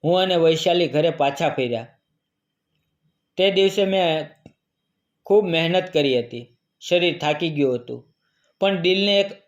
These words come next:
અલગ જ શાંતિ હતી, કારણ કે હવે હું કંઈ કરી રહી હતી. મહેનતનું ફળ મળવાનું હતું.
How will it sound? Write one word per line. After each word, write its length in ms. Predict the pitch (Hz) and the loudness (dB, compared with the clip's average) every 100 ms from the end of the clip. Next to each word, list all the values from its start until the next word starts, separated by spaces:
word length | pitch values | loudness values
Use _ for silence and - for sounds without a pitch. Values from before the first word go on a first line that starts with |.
| _ _ | _ _
અલગ 280 | 165 185 196 | 0 2 4
જ 80 | 208 | 2
શાંતિ 560 | - 165 165 160 165 139 | 0 -2 -2 0 0 0
હતી, 400 | - 127 117 _ _ _ _ _ _ _ _ _ _ _ _ _ _ _ | -4 -14 -16 _ _ _ _ _ _ _ _ _ _ _ _ _ _ _
કારણ 280 | 160 170 175 | -2 0 0
કે 140 | 170 | 0
હવે 180 | 156 170 | 2 2
હું 260 | 165 170 165 | 2 0 0
કંઈ 420 | 165 160 135 - _ - | -2 -2 -6 -14 _ -2
કરી 220 | 170 170 | 0 2
રહી 280 | 156 131 117 | 2 0 -2
હતી. 300 | - 117 113 _ _ _ _ _ 135 | -6 -16 -18 _ _ _ _ _ -4
મહેનતનું 580 | 156 160 170 165 160 | -2 0 -2 -2 -4
ફળ 280 | 151 160 165 | -2 2 2
મળવાનું 580 | 139 139 151 165 160 127 | 2 2 4 2 0 -2
હતું. 320 | 117 113 117 | -6 -12 -16